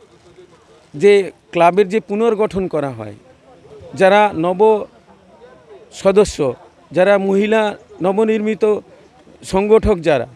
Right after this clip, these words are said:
তারাও আসেন, এগিয়ে আসেন, তারা সদস্য পদ গ্রহণ করেন, তাদের ঘরের ছেলে মেয়েদের আমাদের ক্লাবের অংশীদারিত্ব দেন, স্বতঃস্ফূর্তভাবে তারা এগিয়ে আসেন, যার ফলে আমরা সমাজ কল্যাণমূলক বিভিন্ন প্রকার কাজ আমরা করি।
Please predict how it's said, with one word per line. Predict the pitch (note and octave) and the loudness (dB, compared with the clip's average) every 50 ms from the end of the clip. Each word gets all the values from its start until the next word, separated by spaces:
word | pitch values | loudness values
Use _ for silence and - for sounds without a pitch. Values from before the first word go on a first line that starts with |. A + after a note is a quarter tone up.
| _ _ - - _ _ _ _ | _ _ -20 -20 _ _ _ _
তারাও | - C#3+ D#3+ F3 F#3 G3+ G3 F#3+ | -4 -2 0 2 2 0 0 0
আসেন, | F#3 F3+ - - F3 F3 | -2 -2 -2 -4 -4 -2
এগিয়ে | F3+ F3 E3 D#3+ F#3 F3 | -2 -4 -2 0 2 2
আসেন, | E3 D#3 - F3+ F3+ F3+ - _ _ _ - - - | 2 0 -2 -6 -8 -8 -10 _ _ _ -20 -16 -6
তারা | - D3 D#3 D#3+ | -4 -4 -4 -2
সদস্য | D#3+ E3 D#3+ D#3 F3 - - F#3 D3+ - | -4 -4 -4 -4 -4 -4 -4 -8 -6 -2
পদ | E3+ E3+ E3 D3+ | -2 -2 -2 0
গ্রহণ | D3 E3 E3+ E3+ F3 E3+ | -2 -2 -2 -2 -2 -4
করেন, | C#3+ D#3+ E3 F3+ F#3 - - _ _ _ _ _ - - - - - - - | -2 0 0 0 0 -2 -4 _ _ _ _ _ -20 -20 -20 -20 -20 -8 -6
তাদের | D#3 D3+ F3+ F3+ D#3 | -4 -2 -2 -2 -2
ঘরের | D3 D#3 F3 F3 F#3 - - | -2 -2 0 0 0 0 -2
ছেলে | - F#3 E3+ F#3 F3+ | -2 -2 0 0 0
মেয়েদের | F#3 F#3+ F#3+ F3 G3 G3 F3+ | 0 0 0 2 2 0 2
আমাদের | E3 E3 E3 D#3 E3+ D#3 C#3+ | 0 -2 -2 -2 -4 -6 -6
ক্লাবের | - D#3+ D3+ D3 D#3 D#3+ D3 C#3+ - - _ _ _ _ - - - | -4 -4 -4 -2 -2 -4 -4 -6 -8 -12 _ _ _ _ -20 -10 -6
অংশীদারিত্ব | C#3+ D#3+ D3+ - F#3 E3+ F3 E3+ E3+ F3 D3 - - F3+ F3 - - - _ _ _ _ _ _ A3 C3+ | -6 -6 -4 -4 -4 0 0 0 0 0 -6 -6 -6 -6 -6 -6 -8 -14 _ _ _ _ _ _ -16 -4
দেন, | C#3+ F3+ G3+ A3 A3+ A3 A3+ - - _ _ _ - - | 0 2 2 2 2 -2 -6 -16 -20 _ _ _ -20 -14
স্বতঃস্ফূর্তভাবে | - - E3+ - A3+ - - - A3+ G3 - A3+ A3 G3 G#3 F#3+ G3 | -12 -10 -4 -2 -2 -2 -2 -6 -12 -10 -8 -6 -4 -2 -2 -2 -2
তারা | D#3 F#3+ F3+ E3 E3 | 0 0 0 2 0
এগিয়ে | E3 D#3 D#3 D#3+ D3+ | 0 -2 0 0 0
আসেন, | C#3+ C3 - - A#2+ A2+ B2 - - _ _ _ _ - | 0 -2 -4 -10 -12 -14 -14 -20 -20 _ _ _ _ -20
যার | B2 A2+ D#3 D#3 E3 | -8 -4 -2 -2 -2
ফলে | - - G3+ G#3 G#3+ | -4 -8 -4 -4 -2
আমরা | F#3+ E3 E3 D#3+ E3 G3+ D#4 - _ _ _ - - _ - - - - - - - - - _ _ _ _ _ _ | -2 -2 -2 -2 -2 -2 -4 -6 _ _ _ -20 -20 _ -20 -20 -20 -20 -20 -20 -20 -20 -20 _ _ _ _ _ _
সমাজ | - - D#3+ F#3+ A3 G#3+ - | -6 -2 0 0 0 0 0
কল্যাণমূলক | - A3+ A3+ A#3 A#3+ B3 A3+ G#3+ A3 A3+ A#3+ A#3 F#3+ | 0 0 0 0 0 -2 -2 -2 0 0 0 -2 -2
বিভিন্ন | D3+ D3+ D#3 F#3+ F#3 A3+ B3+ C4+ D4 C4+ | -6 -10 -10 -6 -2 -2 0 0 0 -2
প্রকার | C#4 B3 A#3+ G#3+ F#3+ | -2 -2 -2 -2 -2
কাজ | - F#3 F3 D#3 D#3+ | 0 -2 -2 0 0
আমরা | D3+ D3 C#3 B2+ | -4 -4 -6 -8
করি। | - - A#2+ F#2+ | -10 -12 -18 -18